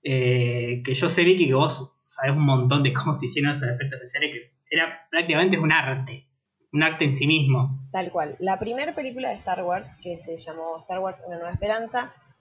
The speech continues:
Speaker 2: eh, se lanzó en mil novecientos setenta y siete, y los efectos especiales fueron innovadores para ese tiempo. Un montón de escenografía, que para nosotros hoy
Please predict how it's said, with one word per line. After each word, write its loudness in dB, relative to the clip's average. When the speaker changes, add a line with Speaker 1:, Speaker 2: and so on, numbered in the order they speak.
Speaker 2:
eh, -2
se -8
lanzó -8
en -8
mil -6
novecientos -8
setenta -8
y -8
siete, -14
y -4
los 2
efectos -6
especiales -8
fueron -6
innovadores -4
para -14
ese -16
tiempo. -10
Un 0
montón 2
de -2
escenografía, -2
que -8
para -4
nosotros -6
hoy -2